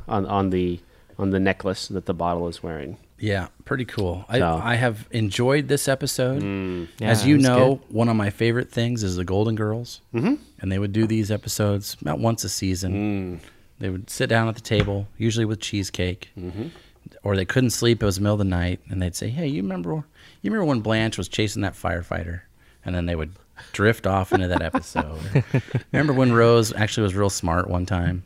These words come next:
Speaker 2: And that's what this was
Speaker 1: Mm.
Speaker 2: like. So
Speaker 1: Yeah.
Speaker 2: it was memory lane.
Speaker 1: I, I love it. I, I'm, I just love that we got to this. And I was moderately disappointed. So Brian and I made a pact,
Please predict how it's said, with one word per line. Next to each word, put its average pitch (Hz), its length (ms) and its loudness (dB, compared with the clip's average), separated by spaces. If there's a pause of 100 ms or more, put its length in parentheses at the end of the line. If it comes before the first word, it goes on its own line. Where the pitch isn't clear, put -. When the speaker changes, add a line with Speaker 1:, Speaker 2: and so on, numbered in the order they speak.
(540)
Speaker 2:
And 87 120 -8
that's 87 200 -6
what 87 180 -6
this 85 180 -8
was 98 180 -4
Speaker 1:
Mm. 90 260 0
Speaker 2:
like. - 240 0
So - 100 -2
Speaker 1:
Yeah. 143 160 2
Speaker 2:
it 117 40 -10 (260)
was - 180 -6 (160)
memory 104 340 0
lane. 76 320 -6 (180)
Speaker 1:
I, 104 200 2
I 104 100 -2
love 92 260 -2
it. - 140 -8 (220)
I, 90 100 -4 (100)
I'm, 151 240 2
I 135 120 2
just 156 220 -2
love 135 240 4
that 117 200 2 (300)
we 120 120 4
got 110 260 -2
to 117 100 -6
this. 101 320 -2
And 110 120 -2 (420)
I 123 100 6
was 131 180 6
moderately 123 680 4
disappointed. 98 840 0 (680)
So 120 160 0
Brian 107 260 4
and 131 120 2
I 107 80 4
made 95 180 2
a 87 40 -2
pact, - 480 -6